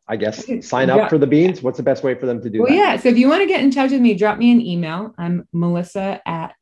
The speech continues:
Speaker 2: the beans dot I O. So that's M E L I S S A at the beans dot I O. If you want to try out the product, it's available on the App Store.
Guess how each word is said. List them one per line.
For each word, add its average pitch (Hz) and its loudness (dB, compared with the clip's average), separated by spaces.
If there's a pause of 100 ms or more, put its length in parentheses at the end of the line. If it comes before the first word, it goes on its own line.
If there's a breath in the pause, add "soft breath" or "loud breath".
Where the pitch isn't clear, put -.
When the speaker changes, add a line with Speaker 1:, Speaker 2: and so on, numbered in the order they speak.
Speaker 2:
the 165 -4
beans 165 -4
dot 156 -10
I 160 -6
O. 147 -8
So - -14
that's 147 -12
M 151 -10
E 147 -10
L 151 -10
I 147 -12
S - -14
S 147 -16
A 143 -12
at 147 -20
the - -14
beans 139 -12
dot 147 -14
I 156 -12
O. 131 -14
If - -12
you 202 4
want 202 2
to - -8
try 196 0
out 185 -2
the 185 -4
product, 185 -4
it's 160 -12
available 160 -4
on 165 -4
the 165 -8
App 143 -8
Store. 175 -8